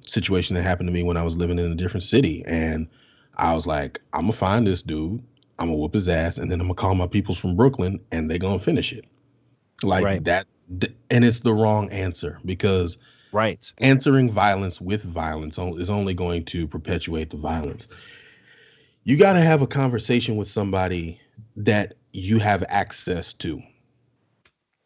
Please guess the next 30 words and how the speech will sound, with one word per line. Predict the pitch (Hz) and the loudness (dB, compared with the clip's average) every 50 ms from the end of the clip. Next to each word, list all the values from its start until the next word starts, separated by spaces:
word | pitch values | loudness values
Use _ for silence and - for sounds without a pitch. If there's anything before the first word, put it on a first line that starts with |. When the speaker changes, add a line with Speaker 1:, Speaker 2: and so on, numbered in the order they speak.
| _ _ | _ _
Speaker 1:
You | - 123 120 | 0 2 4
gotta | 120 127 123 | 6 6 6
have | 110 | 4
a | 110 | 4
Speaker 2:
Okay. | 113 120 | 2 2
Speaker 1:
conversation | 113 104 107 117 113 107 - - | 0 0 0 0 -2 -4 -4 -8
with | 101 - | -10 -6
somebody. | - 107 95 95 95 92 92 87 87 | -4 -4 -2 -2 -2 -2 -2 -4 -4
And, | 101 107 107 | -2 -2 0
like, | 104 101 - - - _ - - | -2 -2 -4 -8 -14 _ -20 -20
some | - - - 147 156 175 | -8 0 2 2 4 4
of | 160 | 4
the | 143 | 2
conversations | 139 139 123 110 107 104 - 101 92 - 98 87 90 | 2 2 0 0 -2 -2 -4 -4 -4 -4 -6 -6 -4
that | 95 87 | -4 -4
we | 87 82 | -4 -4
can | - 87 85 | -6 -6 -4
have | 87 92 85 82 82 | -4 -4 -4 -4 -4
is, | 82 80 76 | -6 -6 -8
is | - 90 92 87 82 80 78 - | -6 -4 -4 -4 -4 -4 -6 -4
the, | 87 87 85 80 78 76 73 - | -2 -2 -2 -2 -4 -6 -8 -8
the | - 87 85 | -10 -10 -10
stuff | - - 104 92 90 - - | -4 -2 0 -2 0 -2 -2
where | 85 82 80 | -2 0 0
it's | 78 - - | -2 -2 -4
about | 82 80 85 82 78 76 - 82 | -4 -2 0 0 0 -2 -2 -2
not | 87 85 85 82 | -4 -2 -4 -2
normalizing | 82 87 87 85 85 85 82 82 80 80 76 82 80 80 | -2 -2 -2 -2 -2 -2 -2 -2 -2 -2 -4 -4 -4 -4
the | 78 | -4
behavior. | 80 80 73 95 101 98 90 78 78 - - | -4 -4 0 2 2 2 2 0 -4 -8 -12